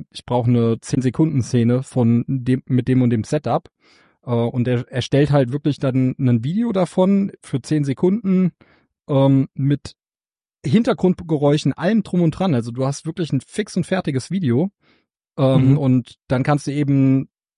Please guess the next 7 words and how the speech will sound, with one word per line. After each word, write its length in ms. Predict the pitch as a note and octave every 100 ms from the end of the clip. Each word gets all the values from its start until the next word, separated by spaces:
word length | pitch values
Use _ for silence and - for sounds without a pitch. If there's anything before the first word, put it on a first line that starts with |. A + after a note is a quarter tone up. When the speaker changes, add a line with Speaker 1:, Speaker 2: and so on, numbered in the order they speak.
| _ -
Speaker 1:
sagen, 520 | C3+ B2 B2 C#3 D3 C#3
„Ich 140 | C3+
möchte 220 | C#3 - C3
eine 60 |
neue 240 | B2+ C#3 -
Szene 300 | - D3 B2+
hinzufügen, 880 | A#2 - A3+ - - C3+ B2+ D#3